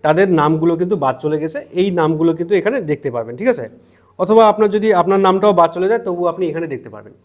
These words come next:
তো এই যে দেখতে পাচ্ছেন এখানে অনেকগুলো পেজ আছে, এই লিস্টের মধ্যে কার কার নাম আছে এগুলো আপনি ভালো করে চেক করে দেখবেন যে আপনার নামটা বাদ গেছে কিনা বা আপনার, আহ, কোনো রিলেটিভের নাম আপনার বাদ গেছে কিনা, ঠিক আছে?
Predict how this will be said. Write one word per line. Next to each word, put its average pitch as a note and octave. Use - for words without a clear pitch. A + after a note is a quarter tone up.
তো F3+
এই G3+
যে A3+
দেখতে G3
পাচ্ছেন F#3
এখানে E3
অনেকগুলো D3
পেজ D3
আছে, D#3+
এই G3+
লিস্টের A3
মধ্যে G#3+
কার D#3+
কার E3+
নাম C#3+
আছে B3
এগুলো G3
আপনি G3+
ভালো D3+
করে F3+
চেক D#3+
করে E3
দেখবেন D3
যে G3
আপনার C#3
নামটা C3+
বাদ A#2+
গেছে C3
কিনা G3
বা D#3
আপনার, C#3
আহ, B2+
কোনো D#3
রিলেটিভের C#3+
নাম C#3
আপনার C3+
বাদ B2+
গেছে A2+
কিনা, A#2
ঠিক G#3+
আছে? C3